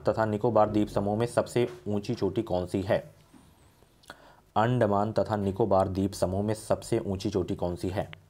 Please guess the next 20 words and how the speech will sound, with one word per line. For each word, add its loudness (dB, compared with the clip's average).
एट 2
का 0
जवाब 0
देने -2
का 0
प्रयास 0
करेंगे। -6
कुछ 2
भी 4
डाउट्स 4
हैं, -2
कमेंट 0
बॉक्स 2
में 0
डाउट 4
अपना 0
क्लियर 2
कर 0
सकते -4
हैं। -4